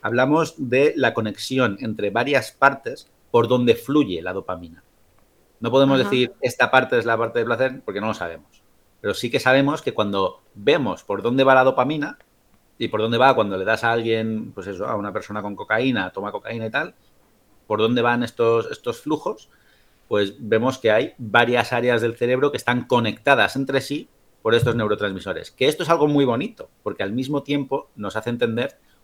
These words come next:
Speaker 1: por qué los neurotransmisores se llaman neurotransmisores. Los neurotransmisores son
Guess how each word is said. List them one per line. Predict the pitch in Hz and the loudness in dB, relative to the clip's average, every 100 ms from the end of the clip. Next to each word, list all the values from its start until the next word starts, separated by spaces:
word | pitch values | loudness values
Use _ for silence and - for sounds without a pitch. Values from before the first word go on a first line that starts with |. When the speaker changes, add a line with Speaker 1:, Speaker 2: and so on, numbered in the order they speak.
| _ | _
Speaker 1:
por | 104 85 | -6 0
qué | 117 117 | 2 4
los | 117 | 4
neurotransmisores | 120 117 117 113 117 113 110 117 123 131 | 2 2 4 2 0 -2 -4 -4 -2 -2
se | - | -2
llaman | 113 113 110 | -2 0 0
neurotransmisores. | 110 104 95 95 95 85 82 - - - _ _ _ _ | 0 0 -2 -2 -6 -8 -16 -10 -10 -12 _ _ _ _
Los | - | -14
neurotransmisores | 95 95 98 95 98 113 113 | -10 -8 -6 -6 0 0 2
son | 123 131 | 0 -2